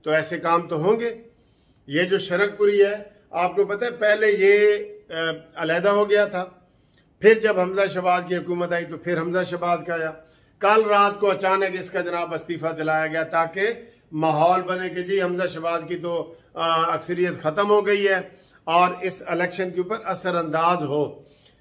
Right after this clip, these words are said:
ये शीदत अली ने किया, ये गुल जमान के जरिए, गुल जमान है इसका फ्रंटमैन। तो ये दो बड़ी breaking news आपको बता रहे हैं कि शेख रशीद की video leak हो गई है,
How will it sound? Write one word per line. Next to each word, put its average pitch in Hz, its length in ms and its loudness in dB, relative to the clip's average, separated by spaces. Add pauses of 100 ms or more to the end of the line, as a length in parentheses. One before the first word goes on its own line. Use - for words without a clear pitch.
ये 175 260 2
शीदत 196 500 -2
अली 190 240 0
ने 196 80 4
किया, 180 360 0
ये 180 220 0
गुल 175 240 0
जमान 170 420 -2
के 175 180 -6
जरिए, 165 480 -2
गुल 165 180 -4
जमान 156 420 -2
है 156 100 -6
इसका 156 200 -8
फ्रंटमैन। 147 640 -10 (680)
तो 160 100 -2
ये 180 220 4
दो 196 240 2
बड़ी 196 240 4
breaking 185 460 0
news 185 260 2
आपको 180 300 4
बता 165 320 0
रहे 196 200 0
हैं 196 220 -4
कि 190 320 0 (360)
शेख 180 320 0
रशीद 175 360 -2
की 175 80 -2
video 175 300 2
leak 190 220 0
हो 196 160 2
गई 196 180 0
है, 202 300 0